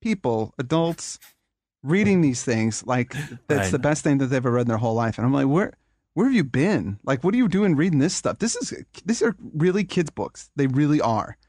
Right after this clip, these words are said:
Speaker 1: And
Speaker 2: Yeah.
Speaker 1: I'm gonna, now I'm, now I'm sure I'm making some people angry out there because I know everybody loves Harry Potter. I'm the odd man out on this one, and that's cool.
Speaker 2: You know, I, uh,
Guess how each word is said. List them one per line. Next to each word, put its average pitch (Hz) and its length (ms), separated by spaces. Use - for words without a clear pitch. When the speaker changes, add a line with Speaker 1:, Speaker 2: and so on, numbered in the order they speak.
Speaker 1:
And 127 260
Speaker 2:
Yeah. 120 120
Speaker 1:
I'm 131 260
gonna, 151 280
now 147 220
I'm, 147 300
now 165 260
I'm 127 80
sure 110 160
I'm 107 60
making 107 300
some 110 140
people 104 240
angry 110 220
out 92 140
there 101 80
because 117 260
I 120 180
know 107 260
everybody 110 480
loves 98 200
Harry 107 180
Potter. 104 200
I'm 117 200
the - 120
odd 110 220
man 107 180
out 110 140
on 107 140
this 113 180
one, 107 220
and 110 160
that's 139 180
cool. 226 340
Speaker 2:
You 143 60
know, 151 200
I, 127 220
uh, 104 380